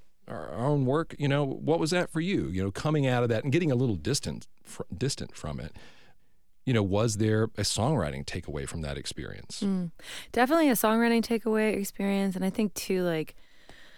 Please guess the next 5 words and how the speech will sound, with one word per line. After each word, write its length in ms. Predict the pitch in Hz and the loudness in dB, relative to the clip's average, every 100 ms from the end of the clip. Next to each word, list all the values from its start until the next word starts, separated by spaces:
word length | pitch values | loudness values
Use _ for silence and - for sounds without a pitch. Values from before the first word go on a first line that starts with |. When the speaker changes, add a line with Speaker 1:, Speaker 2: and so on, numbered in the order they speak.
| - - | -20 -8
Speaker 2:
just, 240 | - 240 254 | 0 2 2
like, 260 | 208 - - | 0 0 0
uh, 380 | 156 131 - 165 - - - - - - - - - - - - | 0 2 0 -2 -8 -20 -20 -20 -20 -20 -20 -20 -20 -20 -12 -2
you 60 | 185 | 0
know, 240 | 175 170 | 2 0